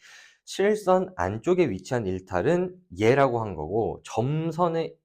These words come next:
위치한 거는 아니오라고 한 거래. 자, 그럼 가부터 보시면은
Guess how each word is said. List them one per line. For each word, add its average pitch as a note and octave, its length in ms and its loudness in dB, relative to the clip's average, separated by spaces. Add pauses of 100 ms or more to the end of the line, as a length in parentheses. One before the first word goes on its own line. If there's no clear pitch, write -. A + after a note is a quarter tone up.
(160)
위치한 G2+ 460 -8
거는 C#3 440 -4
아니오라고 A#2 680 0
한 F#2 100 -4
거래. D2+ 400 -10
자, - 120 -18
그럼 F2 140 -16
가부터 C3 480 -4
보시면은 F#2 600 -6